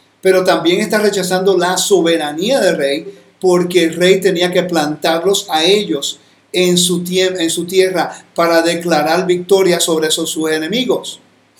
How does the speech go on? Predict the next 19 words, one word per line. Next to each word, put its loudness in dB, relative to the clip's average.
Ahora 0
ese, 0
esa -4
penalidad 0
de 0
muerte -4
en -4
el -10
desierto -2
fue 0
porque 0
no -4
tuvieron 0
fe, 0
no 0
aceptaron -2
a -2
su -8
soberano, -2